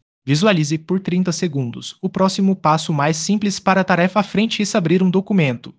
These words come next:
escrever o título. Quatro. Diga em voz baixa, uma ação, agora. Esse exercício cria ancoragem física e mental para iniciar com menor resistência. Checklist sete itens para hábitos com pé no chão e rotina funcional. Um.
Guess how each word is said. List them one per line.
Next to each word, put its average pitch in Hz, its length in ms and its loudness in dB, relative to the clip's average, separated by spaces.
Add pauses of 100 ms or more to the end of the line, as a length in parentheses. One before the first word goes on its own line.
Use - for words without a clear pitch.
escrever 170 460 0
o 196 60 0
título. 135 560 -6 (340)
Quatro. 143 360 0 (400)
Diga 180 220 4
em 170 80 4
voz 135 240 4
baixa, 135 400 2 (160)
uma 151 140 2
ação, 143 360 0 (100)
agora. 120 540 -2 (300)
Esse 156 180 0
exercício 190 520 2
cria 185 280 4
ancoragem 196 520 4
física 196 560 2
e 180 60 2
mental 180 360 4
para 175 160 0
iniciar 160 460 2
com 175 120 -4
menor 180 300 4
resistência. 165 880 0 (300)
Checklist 185 380 2
sete 180 280 2
itens 180 280 2
para 175 260 2
hábitos 147 340 0
com 180 140 0
pé 165 140 4
no 180 100 4
chão 175 400 2
e 175 80 0
rotina 175 440 2
funcional. 156 560 2
Um. 117 220 -4